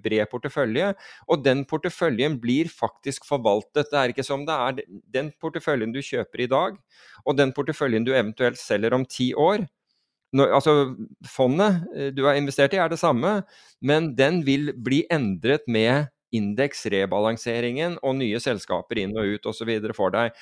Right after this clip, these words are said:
Så det foregår faktisk en form for, form for, må jeg understreke, aktiv forvaltning i en indeks. Ehm, så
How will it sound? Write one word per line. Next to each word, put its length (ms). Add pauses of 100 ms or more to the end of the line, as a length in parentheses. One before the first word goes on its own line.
(120)
Så 140
det 100
foregår 540
faktisk 400
en 240
form 340
for, 300 (560)
form 420
for, 240 (160)
må 300
jeg 320
understreke, 480 (420)
aktiv 320
forvaltning 720 (420)
i 360
en 120
indeks. 600 (1000)
Ehm, 460 (600)
så 260